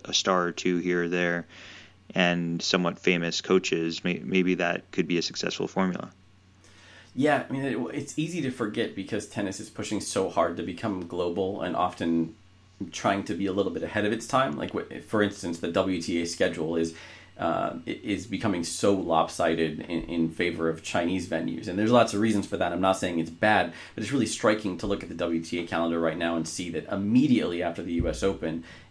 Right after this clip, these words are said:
Speaker 2: it's, it's in Asia, largely in China, through the end of the season.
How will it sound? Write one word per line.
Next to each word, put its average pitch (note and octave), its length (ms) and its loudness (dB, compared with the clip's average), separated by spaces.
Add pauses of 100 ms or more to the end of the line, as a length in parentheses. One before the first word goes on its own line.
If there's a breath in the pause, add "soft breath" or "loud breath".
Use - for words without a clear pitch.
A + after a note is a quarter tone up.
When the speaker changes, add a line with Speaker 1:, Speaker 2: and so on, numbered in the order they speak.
Speaker 2:
it's, - 640 -4
it's G#2 200 -4
in C3+ 200 4
Asia, F#2+ 380 -2
largely F#2+ 460 0
in E2 120 2
China, E2 560 -2
through A2 280 2
the G2 140 2
end E2+ 140 -2
of E2+ 80 -2
the E2+ 80 -10
season. - 400 -8